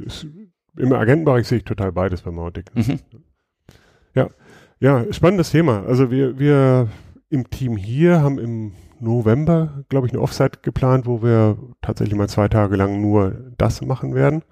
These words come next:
Speaker 2: Mhm.
Speaker 1: Also vor allem jetzt über Features, ähm,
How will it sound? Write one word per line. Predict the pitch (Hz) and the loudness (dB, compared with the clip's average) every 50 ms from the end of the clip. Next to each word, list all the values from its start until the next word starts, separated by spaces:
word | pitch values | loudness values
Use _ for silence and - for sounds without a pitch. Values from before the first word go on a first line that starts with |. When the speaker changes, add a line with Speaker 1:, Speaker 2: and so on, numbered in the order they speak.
| _ - | _ -10
Speaker 2:
Mhm. | 98 87 95 110 120 - _ _ _ _ _ | -8 -6 -6 -8 -10 -12 _ _ _ _ _
Speaker 1:
Also | - 117 101 92 - - _ _ | 0 0 2 2 0 -4 _ _
vor | - 101 95 | -4 -2 0
allem | 95 92 | 0 0
jetzt | 92 90 - - | -2 -4 -6 -10
über | - 160 117 98 92 92 | -10 -6 -4 -4 -4 -2
Features, | - 127 123 - 135 123 120 - - - 160 - _ _ _ _ _ _ - 160 165 185 - 403 254 | -2 -2 0 2 2 2 2 0 -4 -10 -14 -18 _ _ _ _ _ _ -20 -20 -18 -18 -16 -8 -2
ähm, | 120 101 98 95 98 101 110 | 0 0 0 0 0 -4 -8